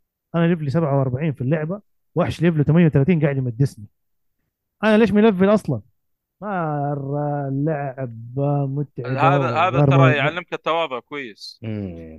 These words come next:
Speaker 1: <laughs> هي شوف.
Speaker 3: طبعًا، طبعًا.
Speaker 1: أنا،
Speaker 3: مم.
Speaker 1: معلش أنا قطعان لحديثك، بس أتوقع
Speaker 3: ها،
Speaker 1: إن
Speaker 3: أنت اللي كنت
Speaker 1: المخرج
Speaker 3: تتكلم.
Speaker 1: ده
Speaker 3: تفضل.
Speaker 1: <laughs> حبيبي.
Speaker 3: <laughs>
Speaker 1: آه، المخرج ده عشان جاي من عالم إم إم أو.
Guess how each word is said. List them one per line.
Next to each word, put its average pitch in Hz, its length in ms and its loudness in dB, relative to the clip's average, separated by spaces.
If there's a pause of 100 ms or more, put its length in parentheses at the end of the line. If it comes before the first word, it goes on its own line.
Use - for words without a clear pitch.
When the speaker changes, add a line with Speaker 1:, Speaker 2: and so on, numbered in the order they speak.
Speaker 1:
<laughs> - 1700 -4
هي 196 240 4
شوف. 165 180 2
Speaker 3:
طبعًا، 135 240 2 (540)
طبعًا. 165 100 -2
Speaker 1:
أنا، 175 500 0 (840)
Speaker 3:
مم. 143 80 -10
Speaker 1:
معلش 170 220 2
أنا 180 80 4
قطعان 160 260 2
لحديثك، 147 380 0
بس 131 160 -2
أتوقع 180 520 0 (180)
Speaker 3:
ها، 160 80 0
Speaker 1:
إن 147 40 2
Speaker 3:
أنت 135 140 0
اللي 175 100 2
كنت 170 140 0
Speaker 1:
المخرج 147 100 2
Speaker 3:
تتكلم. 147 160 2
Speaker 1:
ده 180 420 4
Speaker 3:
تفضل. - 260 -6 (440)
Speaker 1:
<laughs> 151 180 -2
حبيبي. 143 360 2 (480)
Speaker 3:
<laughs> - 400 -6
Speaker 1:
آه، 131 960 2
المخرج 151 360 0
ده 165 280 0
عشان 139 280 -6
جاي 156 140 2
من 143 160 2
عالم 143 240 0
إم 135 260 -2
إم 123 140 -2
أو. 151 160 -4